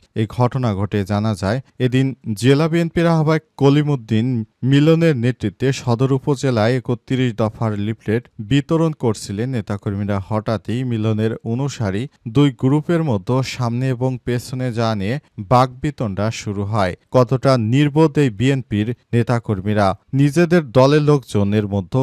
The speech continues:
কে সামনে যাবে, কে আ-, পেছনে যাবে, এই ধরনের তুচ্ছ ঘটনাকে কেন্দ্র করে তাদের মধ্যে ভয়াবহ সংঘর্ষ রূপ নেয়। এতে অন্তত বিশ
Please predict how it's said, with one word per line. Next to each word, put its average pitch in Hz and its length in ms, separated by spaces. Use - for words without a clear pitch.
কে 131 160
সামনে 127 360
যাবে, 143 280
কে 127 160
আ-, 120 180
পেছনে 135 460
যাবে, 98 320
এই 131 160
ধরনের 143 420
তুচ্ছ - 280
ঘটনাকে 156 500
কেন্দ্র 139 380
করে 101 260
তাদের 120 300
মধ্যে 101 320
ভয়াবহ 123 380
সংঘর্ষ 95 380
রূপ 95 200
নেয়। 98 300
এতে 107 280
অন্তত 135 400
বিশ 147 180